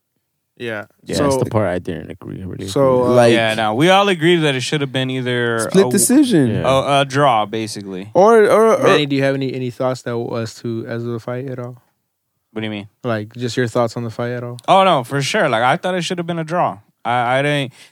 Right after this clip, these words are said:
Speaker 4: like, there wasn't enough from both sides to, like, definitely give it to one person more than the other.
Speaker 3: I feel like
Speaker 4: But I don't,
Speaker 3: I
Speaker 4: uh,
Speaker 3: give,
Speaker 4: but at
Speaker 3: I,
Speaker 4: the,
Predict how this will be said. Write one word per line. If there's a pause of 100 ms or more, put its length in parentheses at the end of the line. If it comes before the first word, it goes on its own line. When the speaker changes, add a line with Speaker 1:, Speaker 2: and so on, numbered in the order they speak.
Speaker 4:
like,
there
wasn't
enough
from
both
sides
to,
like,
definitely
give
it
to
one
person
more
than
the
other.
Speaker 3:
I
feel
like
Speaker 4:
But
I
don't,
Speaker 3:
I
Speaker 4:
uh,
Speaker 3:
give,
Speaker 4:
but
at
Speaker 3:
I,
Speaker 4:
the,